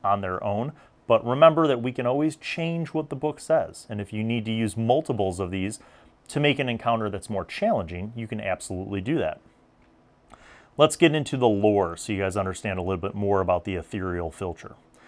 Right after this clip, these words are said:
So, Ethereal Filchers are bizarre-looking creatures with a penchant for snatching trinkets from passersby.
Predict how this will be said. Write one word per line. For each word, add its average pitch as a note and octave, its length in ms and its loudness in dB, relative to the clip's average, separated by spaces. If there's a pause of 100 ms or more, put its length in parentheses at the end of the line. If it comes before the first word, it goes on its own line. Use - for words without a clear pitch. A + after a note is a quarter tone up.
(200)
So, B2 260 8
Ethereal G#3+ 560 6
Filchers F#3 580 4
are B2+ 140 8
bizarre-looking A#2+ 1040 6
creatures A2 540 -4
with A#2+ 120 -2
a B2+ 60 0
penchant G3+ 540 -2
for C#3 100 0
snatching C3 540 -2
trinkets E3 440 -2
from G2+ 200 -4
passersby. G2 720 2